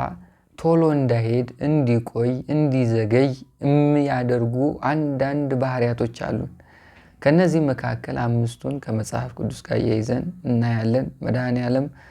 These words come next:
እስከ መጨረሻው ከሁላችንም ጋር ይሁን። የመጀመሪያው ጭንቀት ነው። መናፍስት ከተጋለጡ በኋላ እንዳይሄዱ የሚያደርገው ጭንቀት። ጭንቀት ስላችሁ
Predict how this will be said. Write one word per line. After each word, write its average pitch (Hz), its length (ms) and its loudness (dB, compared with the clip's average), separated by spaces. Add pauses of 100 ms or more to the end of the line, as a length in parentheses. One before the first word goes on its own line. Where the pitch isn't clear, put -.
እስከ - 220 -16
መጨረሻው - 560 -4
ከሁላችንም - 760 -4
ጋር - 200 -8
ይሁን። - 160 -8 (640)
የመጀመሪያው 165 720 4
ጭንቀት 147 520 -8
ነው። 110 140 -6 (300)
መናፍስት 131 500 -2
ከተጋለጡ 127 640 0
በኋላ 131 300 -2
እንዳይሄዱ 160 440 4
የሚያደርገው 135 640 -2 (140)
ጭንቀት። 120 460 -8 (840)
ጭንቀት 139 360 2
ስላችሁ 143 580 0